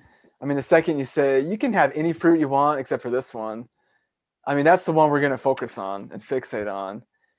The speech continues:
And that's the same thing, like, "Oh yeah, exploring, learning's great, but don't learn about your body." It's like, well, okay, now you just set up the scenario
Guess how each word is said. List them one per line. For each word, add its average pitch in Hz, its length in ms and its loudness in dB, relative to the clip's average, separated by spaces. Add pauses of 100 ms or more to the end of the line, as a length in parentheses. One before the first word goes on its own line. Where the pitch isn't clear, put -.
(140)
And 147 80 -4
that's 175 120 0
the 165 60 -6
same 147 220 2
thing, 160 180 0
like, 151 180 0
"Oh 302 100 6
yeah, 359 200 8
exploring, 196 480 2
learning's 165 300 -2
great, 143 280 0
but 120 100 -10
don't 170 160 2
learn 156 160 0
about 139 160 0
your 113 100 -8
body." 113 420 -2 (880)
It's 143 120 -8
like, 143 100 -2
well, 151 160 2 (100)
okay, 123 400 -6 (420)
now 165 300 4
you 160 180 0
just 156 220 -2
set 151 160 4
up 151 180 2
the 143 80 -2
scenario 131 680 -2